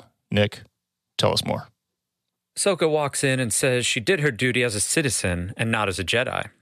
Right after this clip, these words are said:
Speaker 2: after Yoda thanks her for completing the mission. They inform her that Anakin is off to tell Palpatine that Kenobi has defeated General Grievous on Utapau.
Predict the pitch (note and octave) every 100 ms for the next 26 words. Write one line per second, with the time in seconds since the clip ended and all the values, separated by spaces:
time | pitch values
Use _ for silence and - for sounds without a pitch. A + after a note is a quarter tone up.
0 | - G#2 - F#2 G2 G2+ F#2 - A#2 A2+
1 | G#2 F#2 F#2 - - A#2 G2 F2 G#2+ -
2 | - - _ _ - - _ A#2 A#2 -
3 | E3 D3+ C#3 B2 A#2+ A#2+ B2 G#2+ A2 G#2
4 | B2 C3 - G#2 B2+ - A#2 A#2 - A2
5 | G#2 G#2 G2+ - B2 E3 D3+ B2 G#2+ -
6 | C#3+ B2+ A#2 G#2+ G#2+ G2+ F#2+ A#2 G#2+ G2+
7 | - - G#2+ G2 A2 A#2 F#2 F#2+ F#2+